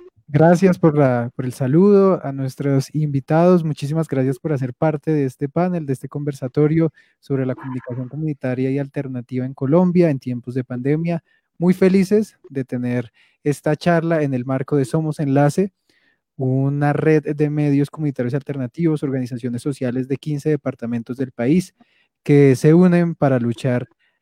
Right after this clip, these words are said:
contra el covid diecinueve con el apoyo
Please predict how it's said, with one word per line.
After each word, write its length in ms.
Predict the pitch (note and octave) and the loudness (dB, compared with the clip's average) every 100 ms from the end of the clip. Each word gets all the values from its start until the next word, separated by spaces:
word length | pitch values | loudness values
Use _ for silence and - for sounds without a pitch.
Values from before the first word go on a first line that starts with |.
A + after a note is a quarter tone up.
| _ _ _ _ | _ _ _ _
contra 320 | - C#3 B2 B2+ | -4 -4 0 -2
el 100 | A#2+ | 0
covid 260 | B2 A#2+ | -2 -2
diecinueve 520 | A#2+ A#2+ A#2 A2 G#2+ | -2 -6 -6 -6 -6
con 480 | - A2+ A2 A2 A2 | -8 -10 -8 -8 -10
el 160 | A2+ A#2+ | -12 -6
apoyo 640 | A2+ B2 A#2+ C3 C3 B2+ | -6 -6 -4 -4 -2 -6